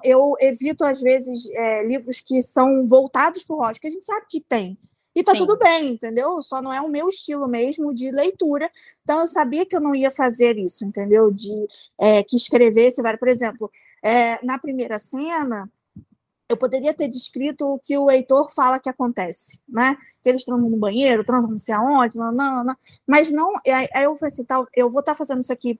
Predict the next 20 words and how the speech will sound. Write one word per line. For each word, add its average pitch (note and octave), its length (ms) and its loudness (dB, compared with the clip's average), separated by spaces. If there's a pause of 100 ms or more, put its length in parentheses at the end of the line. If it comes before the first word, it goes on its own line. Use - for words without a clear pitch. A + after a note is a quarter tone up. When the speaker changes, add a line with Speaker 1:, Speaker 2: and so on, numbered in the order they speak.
(100)
Speaker 1:
será A#3+ 400 0
que B3 100 -8
é - 20 -6
pra A#3 240 -2
agradar? A3+ 680 0
Ou D4+ 240 2 (1000)
se - 180 -2
eu C4+ 100 6
lesse, C4 480 2
eu B3 100 -2
ia A#3 140 -6
gostar?" A#3 680 -6 (360)
Porque, B3 560 -4 (460)
sabe, D#4+ 360 0
é, B3+ 200 -6
você B3+ 220 -8
começa D4 380 -6
a - 40 -4
se - 160 -10
questionar. C#4 760 -4